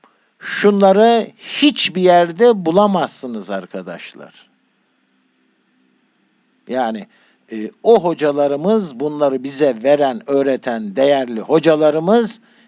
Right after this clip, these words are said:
ne yazık ki bu piyasada yoklar arkadaşlar. Ve onların şu anda kimisi, e, özel sektörde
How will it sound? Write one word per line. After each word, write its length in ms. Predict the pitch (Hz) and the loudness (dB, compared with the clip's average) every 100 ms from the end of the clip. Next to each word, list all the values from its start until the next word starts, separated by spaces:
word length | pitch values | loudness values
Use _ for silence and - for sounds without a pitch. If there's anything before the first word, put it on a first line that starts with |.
| - | -4
ne 100 | 190 | 2
yazık 420 | 190 156 143 143 | 4 2 -2 -6
ki 160 | 226 190 | -4 -4
bu 120 | 165 | -2
piyasada 600 | 151 151 127 147 156 233 | 0 0 0 -2 0 0
yoklar 560 | 226 160 156 - 165 135 | 2 2 2 0 -2 0
arkadaşlar. 880 | 110 90 92 85 - - 76 - _ _ _ _ | -4 -10 -16 -16 -18 -20 -20 -20 _ _ _ _
Ve 260 | 170 214 202 | 0 0 0
onların 500 | - 165 180 180 202 | -4 -4 -2 -2 -2
şu 240 | 190 - 226 | -4 0 2
anda 580 | 190 151 135 131 165 190 _ _ _ | 2 -2 -6 -4 -4 -8 _ _ _
kimisi, 440 | - 196 151 - | -6 -4 -4 -4
e, 400 | 143 123 87 110 110 101 92 85 85 82 82 - | -2 -2 -6 -10 -10 -10 -10 -12 -16 -16 -16 -6
özel 320 | 147 156 151 | -2 2 2
sektörde 840 | - 127 - 120 113 107 131 139 | 0 -8 -6 -6 -6 -6 -6 -6